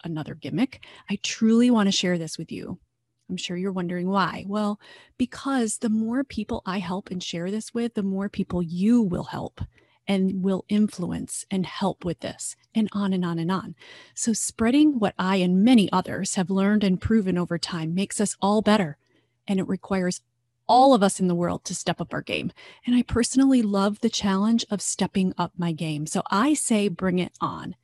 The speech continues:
Make me better." Totally love this topic. Here it is. My philosophy is that every business is a people business.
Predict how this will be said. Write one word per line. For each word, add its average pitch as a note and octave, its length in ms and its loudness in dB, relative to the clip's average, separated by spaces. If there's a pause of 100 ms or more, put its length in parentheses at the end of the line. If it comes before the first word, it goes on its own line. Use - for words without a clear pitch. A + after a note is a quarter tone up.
(140)
Make G3+ 520 0 (160)
me F#3 440 4 (440)
better." F3+ 400 -4 (1040)
Totally F#3+ 360 0
love E3+ 260 0
this D3+ 200 -6
topic. - 500 -8 (300)
Here B3+ 260 6
it A3+ 80 4
is. - 280 -10 (840)
My A3 320 4
philosophy B3+ 880 2
is G#3+ 160 0
that G3 240 0
every G#3+ 340 4
business G3+ 800 0 (260)
is G3+ 160 2
a G3 60 -2
people F3 260 -4
business. - 480 -6